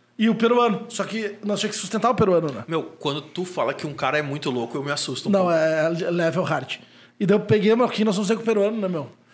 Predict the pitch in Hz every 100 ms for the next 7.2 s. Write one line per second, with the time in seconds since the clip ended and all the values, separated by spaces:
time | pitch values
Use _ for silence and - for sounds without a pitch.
0 | _ 196 202 220 - 269 233 214 208 214
1 | 247 262 - 226 208 240 - - 247 214
2 | 202 220 196 220 - 226 - 240 247 240
3 | 208 226 285 294 - - - _ - 240
4 | 247 240 233 262 240 233 220 220 247 294
5 | - - _ _ _ _ - 233 240 233
6 | 226 240 240 196 226 208 240 226 226 -
7 | - 151